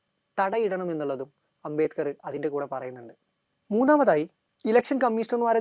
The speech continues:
നിയമിക്കുന്നതുമായി ബന്ധപ്പെട്ട് സമീപകാലത്ത് ഒരു നിയമം പാസ്സാക്കിയുണ്ടായി, ഏറെ ചർച്ച ചെയ്യപ്പെട്ടു. അതിൻ്റെ ഒരു ചരിത്രം നോക്കാം നമുക്ക്. ഇലക്ഷൻ കമ്മീഷണർ മുഖ്യ തെരഞ്ഞെടുപ്പ് കമ്മീഷണർമാരെ നിയമിച്ചിരുന്നത് പ്രധാനമന്ത്രിയും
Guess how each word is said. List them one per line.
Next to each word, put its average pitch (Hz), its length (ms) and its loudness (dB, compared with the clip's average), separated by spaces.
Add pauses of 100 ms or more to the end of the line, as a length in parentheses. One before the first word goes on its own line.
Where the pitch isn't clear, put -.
നിയമിക്കുന്നതുമായി 190 680 -2
ബന്ധപ്പെട്ട് 135 340 -6 (1080)
സമീപകാലത്ത് 190 600 0 (120)
ഒരു 196 160 -4
നിയമം 185 280 -6
പാസ്സാക്കിയുണ്ടായി, 139 580 -6 (200)
ഏറെ 233 200 0
ചർച്ച 165 240 -2
ചെയ്യപ്പെട്ടു. 131 320 -8 (200)
അതിൻ്റെ 233 200 0
ഒരു 240 120 -4
ചരിത്രം 196 400 0
നോക്കാം 147 280 -4
നമുക്ക്. 117 220 -16 (640)
ഇലക്ഷൻ 285 320 4
കമ്മീഷണർ 208 420 2 (220)
മുഖ്യ 196 240 4
തെരഞ്ഞെടുപ്പ് 190 460 0
കമ്മീഷണർമാരെ 156 580 -4
നിയമിച്ചിരുന്നത് 143 560 -8 (220)
പ്രധാനമന്ത്രിയും 170 640 -2